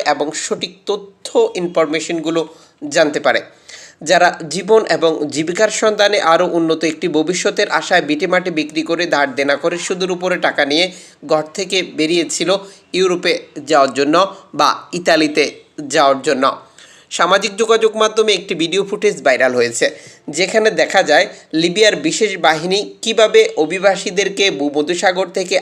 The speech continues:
আটক করে এনে বালুর উপরে দাঁড়িয়ে রেখে বিক্রি করছে বা তাদের উপর নির্যাতন চালাচ্ছে, মুক্তিপণ আদায়ের মতো করে ঘটনাগুলো ঘটাচ্ছে, যেখানে দেখা যাচ্ছে বৃদ্ধ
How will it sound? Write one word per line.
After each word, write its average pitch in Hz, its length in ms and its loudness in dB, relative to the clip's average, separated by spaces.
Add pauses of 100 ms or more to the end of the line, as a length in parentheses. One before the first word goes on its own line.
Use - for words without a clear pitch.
আটক 151 340 -2
করে 175 300 0
এনে 160 220 2 (1300)
বালুর 214 400 6
উপরে 196 360 2 (260)
দাঁড়িয়ে 170 400 4
রেখে 175 320 2 (240)
বিক্রি 185 380 -6
করছে 160 400 0 (160)
বা 151 160 4 (120)
তাদের 160 280 4
উপর 180 220 2 (160)
নির্যাতন 151 600 0
চালাচ্ছে, 143 500 0 (240)
মুক্তিপণ 175 520 0 (140)
আদায়ের 156 340 4
মতো 147 220 2
করে 170 220 0 (460)
ঘটনাগুলো 151 600 2 (260)
ঘটাচ্ছে, 143 460 0 (400)
যেখানে 202 380 0
দেখা 160 260 4
যাচ্ছে 170 380 2 (480)
বৃদ্ধ 175 360 -4